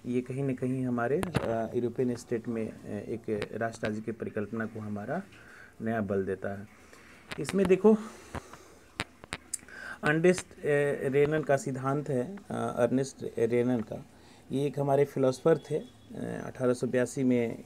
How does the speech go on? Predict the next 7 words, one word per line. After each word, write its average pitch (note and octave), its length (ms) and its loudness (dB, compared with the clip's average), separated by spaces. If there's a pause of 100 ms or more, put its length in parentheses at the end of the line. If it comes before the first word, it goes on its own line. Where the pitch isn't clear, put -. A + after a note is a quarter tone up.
(100)
ये A2+ 380 0 (240)
सबॉर्न C3+ 320 4
University, A#2+ 640 2 (220)
वहाँ A2 320 -4
उधर A#2 320 -6
है A#2 140 -4
हमारा, A2 360 -4